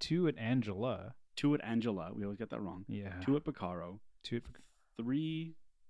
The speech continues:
Speaker 2: on Doctor Roadker. And now
Speaker 1: Three.
Speaker 2: technically three, but I think we're covering two.
Speaker 1: No, no.
Speaker 2: We're
Speaker 1: Three.
Speaker 2: covering all three?
Speaker 1: Well,
Speaker 2: Three
Speaker 1: we
Speaker 2: at Amelia.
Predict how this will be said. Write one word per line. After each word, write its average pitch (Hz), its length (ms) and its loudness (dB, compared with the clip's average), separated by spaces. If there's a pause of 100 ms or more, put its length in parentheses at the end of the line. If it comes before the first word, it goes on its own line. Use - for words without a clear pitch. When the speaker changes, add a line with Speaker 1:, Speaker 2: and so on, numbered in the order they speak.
(300)
Speaker 2:
on 113 280 2
Doctor 104 320 -2
Roadker. 101 480 -4 (1300)
And 104 160 -2
now 101 480 -2 (920)
Speaker 1:
Three. 107 460 0 (400)
Speaker 2:
technically 147 480 2
three, 120 300 2
but 104 140 -2
I 95 60 -2
think 104 180 -4
we're 98 80 -4
covering 92 500 -2
two. 92 240 -2
Speaker 1:
No, 113 160 6
no. 95 260 0 (200)
Speaker 2:
We're 113 100 -2
Speaker 1:
Three. - 60 -6
Speaker 2:
covering 113 260 8
all 107 100 4
three? 120 200 -4 (240)
Speaker 1:
Well, 107 120 6
Speaker 2:
Three 151 200 10
Speaker 1:
we 131 60 4
Speaker 2:
at 113 100 0
Amelia. 80 380 -2